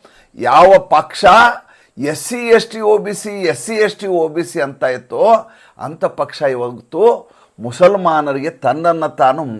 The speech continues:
ಮಾರಿಕೊಂಡು ಬಿಟ್ಟಿದೆ, ಸ್ವಾಭಿಮಾನವನ್ನು ಕಳ್ಕೊಂಡ್ಬಿಟ್ಟಿದೆ. ಈ ರಾಜ್ಯದ ಹಿಂದೂಗಳ ಶಾಪಕ್ಕೆ ಕಾರಣೀಭೂತ ಆಗಿದೆ. ಯಾವ ಹಿಂದುವೂ ಕೂಡ ನೀವು ಮಾಡಿರುವಂಥ ಬಜೆಟನ್ನು ಒಪ್ಪಲಿಕ್ಕೆ ಸಾಧ್ಯ ಇಲ್ಲ.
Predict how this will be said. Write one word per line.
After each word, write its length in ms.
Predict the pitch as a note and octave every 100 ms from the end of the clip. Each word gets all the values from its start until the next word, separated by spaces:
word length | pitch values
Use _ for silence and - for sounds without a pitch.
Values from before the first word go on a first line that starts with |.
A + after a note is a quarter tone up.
| G#2+
ಮಾರಿಕೊಂಡು 600 | B2 G3 A3+ - F#3+ E3
ಬಿಟ್ಟಿದೆ, 360 | C#3 A#2+ A2 A2+ - _ _ _ -
ಸ್ವಾಭಿಮಾನವನ್ನು 960 | D3+ E3 G3+ A#3 G#3 G3+ F#3+ F3+ E3+ D#3+
ಕಳ್ಕೊಂಡ್ಬಿಟ್ಟಿದೆ. 720 | C3+ C3 C3+ B2+ A#2+ A2+ G#2+ C#3+ _ _ _ _
ಈ 160 | B2 D#3 E3+ D#3 A2+ F2+ G2+ G#2+
ರಾಜ್ಯದ 500 | C#3+ A3+ D#3+ G3+ G3 F3 B2+
ಹಿಂದೂಗಳ 520 | D#3+ F#3+ F#3+ E3 D#3+ C#3 C3 _ _ _ _ A2 G#2+ - -
ಶಾಪಕ್ಕೆ 600 | - E3 A#3 A#3+ - G3 D#3+ - _ _ -
ಕಾರಣೀಭೂತ 680 | A2 B2+ D3 A#2 A2 -
ಆಗಿದೆ. 400 | F#2+ C2+ E2+ D#2 _ _ _ _ _ -
ಯಾವ 460 | D3 F#3+ A#3+ B3 A#3
ಹಿಂದುವೂ 360 | G#3+ G#3 G#3 G3+ F#3+
ಕೂಡ 140 | F#3 F3
ನೀವು 200 | D#3+ D3+ D3
ಮಾಡಿರುವಂಥ 380 | C#3+ C#3 C3 C#3 A2
ಬಜೆಟನ್ನು 480 | A#2+ C3 B2+ C3+ A#2+ A2+
ಒಪ್ಪಲಿಕ್ಕೆ 340 | - A#2 A#2+ A#2+
ಸಾಧ್ಯ 320 | A2 A2 G#2+
ಇಲ್ಲ. 100 | G2+